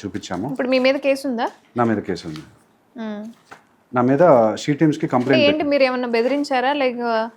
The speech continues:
Speaker 1: Hmm.
Speaker 2: "నన్ను పెళ్లి చేసుకోకపోతే నే-, మన ఎవిడెన్సెస్ అన్నీ చూపిస్తాను" అనో, లేదా "మన చాట్ ఏదైనా చూపిస్తాను" అంటే, మీకు against-గా ఎలాంటి డిఫరెన్సెస్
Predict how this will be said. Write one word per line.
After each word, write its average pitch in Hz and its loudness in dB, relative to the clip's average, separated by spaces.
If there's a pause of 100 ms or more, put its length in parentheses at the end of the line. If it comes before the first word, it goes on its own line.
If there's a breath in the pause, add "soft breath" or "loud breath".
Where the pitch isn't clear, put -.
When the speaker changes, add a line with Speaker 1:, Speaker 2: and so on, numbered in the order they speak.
(500)
Speaker 1:
Hmm. 220 -4
Speaker 2:
"నన్ను 226 -2
పెళ్లి 240 0
చేసుకోకపోతే 247 -2
నే-, 226 -2
మన 220 -4
ఎవిడెన్సెస్ 233 0
అన్నీ 226 -4
చూపిస్తాను" 233 -6
అనో, 208 -4
లేదా 208 -2
"మన 214 -4
చాట్ 220 -2
ఏదైనా 233 -2
చూపిస్తాను" 220 -8
అంటే, 208 -6
మీకు 285 0
against-గా 339 2
ఎలాంటి 302 0
డిఫరెన్సెస్ 285 -2